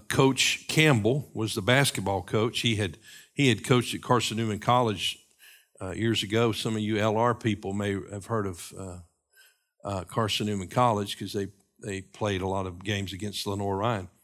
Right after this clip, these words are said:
And so Coach Campbell was the coach, and, and, uh, he said, uh, "If you're gonna play on this team, you gotta run a mile in six minutes." Well, I didn't run many miles,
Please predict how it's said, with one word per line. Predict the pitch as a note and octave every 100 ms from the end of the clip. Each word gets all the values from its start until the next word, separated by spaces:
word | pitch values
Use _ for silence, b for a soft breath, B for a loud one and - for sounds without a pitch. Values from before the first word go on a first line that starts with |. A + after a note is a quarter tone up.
| b b b b b -
And | B2
so | C#3+ B2
Coach | D#3 D3 -
Campbell | D#3+ D#3+ C#3
was | B2+ -
the | B2
coach, | F3 E3+ C#3 - -
and, | C3+ A#2+ A2 F#2 - -
and, | B2+ B2 A#2 G#2+
uh, | A2 -
he | - -
said, | - D#3 B2 G#2 B B B B -
uh, | C3+ C3+
"If | - C#3+
you're |
gonna | C#3 F#3+
play | - G3
on | F3+ E3
this | E3 -
team, | D3+ C3+ C3 B2
you | B2
gotta | C3+ C#3+
run | C3+ C#3
a | C3
mile | C3+ C3+ A#2+ A#2
in | A#2
six | G#2 C3 - B2+
minutes." | A2+ F#2 - - - - _ _ _ _ B B B B B _ _ _ _ _ -
Well, | C3 B2+ B2
I | C#3+
didn't | D#3 C3
run | C3 C#3 B2+
many | A#2+
miles, | A2 A#2 G#2+ G2 A2+ -